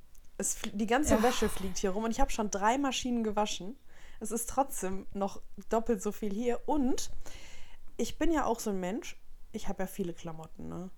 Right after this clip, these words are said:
Speaker 1: Und ich hab ja viel zu viele Klamotten. Und ich bekomme auch immer wieder neue.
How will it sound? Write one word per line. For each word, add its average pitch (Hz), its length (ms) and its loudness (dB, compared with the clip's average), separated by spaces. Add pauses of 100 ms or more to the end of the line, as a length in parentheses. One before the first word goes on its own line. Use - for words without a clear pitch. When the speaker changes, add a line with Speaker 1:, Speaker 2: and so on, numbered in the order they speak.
Speaker 1:
Und 180 100 -6
ich 180 60 0
hab 170 120 -2
ja 165 100 0
viel 196 220 0
zu 180 120 -6
viele 170 220 -6
Klamotten. 165 560 -6 (360)
Und 208 100 -2
ich - 140 0
bekomme 247 320 4
auch 226 60 2
immer 202 200 2
wieder 190 180 2
neue. 233 480 2